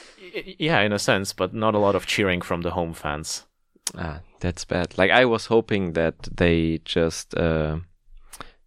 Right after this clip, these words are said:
Speaker 2: drop out of the Europa League, but not as a fourth, but as a third, as a third, because
Speaker 1: Yeah, but
Speaker 2: then
Speaker 1: for that they need to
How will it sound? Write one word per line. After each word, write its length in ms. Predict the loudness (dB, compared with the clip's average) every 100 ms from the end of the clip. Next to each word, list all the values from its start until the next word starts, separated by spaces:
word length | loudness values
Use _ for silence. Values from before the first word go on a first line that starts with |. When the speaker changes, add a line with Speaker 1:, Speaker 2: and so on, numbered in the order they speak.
| _
Speaker 2:
drop 260 | 2 2 6
out 200 | 6 8
of 140 | 4 0
the 100 | 0
Europa 680 | 4 4 6 4 2 0
League, 340 | 2 2 -2 -4
but 240 | -2 -2 0
not 260 | -2 -2 -6 -8 -2
as 220 | -2 -2
a 40 |
fourth, 480 | -4 4 6 4 0 -2
but 140 | 0
as 140 | 0
a 60 | -2
third, 500 | 0 2 2 0 -10 -14
as 240 | -10 -10 -10
a 60 |
third, 480 | -12 -8 0 0 0
because 100 | -4 0
Speaker 1:
Yeah, 160 | 2
but 60 | 4
Speaker 2:
then 200 | 2 2
Speaker 1:
for 160 | 0 4
that 220 | 2 2
they 120 | 0
need 200 | -2 -4
to 180 | -6